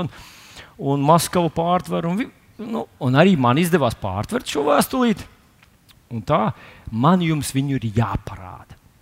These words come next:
Tātad jaunākais dēls, pirms viņš nonāca līdz cūkas silai, viņš izdomāja, ka viņš vēlreiz savam tēvam paprasīs naudu. Un viņš sūta šādu te, ā, vēstuli. Tātad,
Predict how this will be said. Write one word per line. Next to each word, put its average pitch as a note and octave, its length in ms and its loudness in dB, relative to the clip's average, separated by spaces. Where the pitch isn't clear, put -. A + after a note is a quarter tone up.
Tātad A#2+ 240 2
jaunākais B2+ 640 4
dēls, D3+ 460 0
pirms G#3+ 260 4
viņš B2+ 160 -2
nonāca B2+ 340 2
līdz - 160 -10
cūkas F3 420 -4
silai, D#4 300 0
viņš C3+ 240 0
izdomāja, G#3 400 -2
ka D#3 80 -4
viņš C3+ 160 -4
vēlreiz E3 360 0
savam A2+ 200 -4
tēvam C3 440 0
paprasīs - 680 -8
naudu. G#2 460 -2
Un A#2+ 120 -2
viņš A2+ 140 -4
sūta A3 380 -2
šādu C3+ 520 -2
te, A2+ 220 0
ā, - 600 -6
vēstuli. A#2 460 -2
Tātad, A#2 260 0